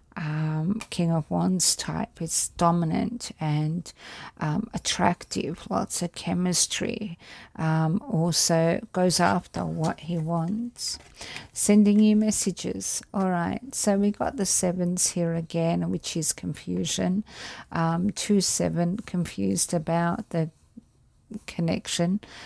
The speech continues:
um, and confused about the future about this person. So it's, and you might be corresponding with them. All right, now if you're the masculine, that would be you. All right, so let's keep going and find out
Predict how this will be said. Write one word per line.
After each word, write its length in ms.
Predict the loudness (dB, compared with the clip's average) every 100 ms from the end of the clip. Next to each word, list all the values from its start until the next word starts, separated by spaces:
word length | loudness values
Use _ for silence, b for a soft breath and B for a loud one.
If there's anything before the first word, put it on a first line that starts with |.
| B B
um, 560 | 0 2 2 2 -2 -2 0
and 160 | 0
confused 500 | 0 -2 0 0 2
about 260 | 2 2 0
the 60 |
future 480 | -2 0 0 0 0
about 380 | 2 0 0 -4
this 240 | -2 0
person. 680 | 0 -4 -2 -2 0 0 -2 B B B B
So 280 | 4 6 6
it's, 420 | 4 0 -4 -4
and 380 | -4 0 2 6
you 100 | 6
might 280 | 6 4 0
be 100 | -2
corresponding 960 | 2 2 2 0 0 0 2 4 4
with 140 | 0 -4 _
them. 320 | -8 -6 -6 -10 -16 -6
All 120 | 0
right, 300 | 2 2 2
now 260 | 2 4 4
if 160 | 2 2
you're 120 | 4
the 140 | 4
masculine, 760 | 4 4 0 -2 4 6 6 4 B B B _
that 180 | 0 2
would 160 | 2
be 120 | 2 4
you. 480 | 6 6 4 -2 -8 _ -18 -18 -6
All 120 | -2
right, 380 | 0 2 0 -2 -6 -4
so 280 | 2 4
let's 260 | 4 2 -2
keep 300 | 0 -2 -2
going 380 | -2 0 -2 -4
and 160 | -8 -6
find 300 | -4 -2 -2
out 160 | -4